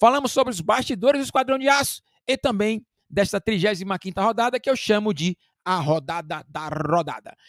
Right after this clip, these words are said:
Meus amigos, muito obrigado e até o próximo conteúdo. Uma excelente segunda-feira de muita produtividade.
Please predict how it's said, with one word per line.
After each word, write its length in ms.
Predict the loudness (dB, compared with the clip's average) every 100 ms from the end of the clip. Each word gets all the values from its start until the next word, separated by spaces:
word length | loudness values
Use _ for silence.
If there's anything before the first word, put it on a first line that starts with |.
| 2
Meus 140 | 4 4
amigos, 360 | 2 0 0
muito 220 | -2 2 2
obrigado 680 | 2 0 2 2 0 -2
e 200 | -2 -4 -8
até 300 | -10 -6 -4
o 40 | -2
próximo 380 | -2 -2 -4
conteúdo. 680 | -2 0 4 6 6 4 0 _ _
Uma 120 | -6
excelente 360 | -2 -2 -2 -2
segunda-feira 600 | -2 0 2 4 4 2
de 120 | -2
muita 340 | 0 0 0
produtividade. 840 | -2 0 0 -2 -2 -2 -2 -8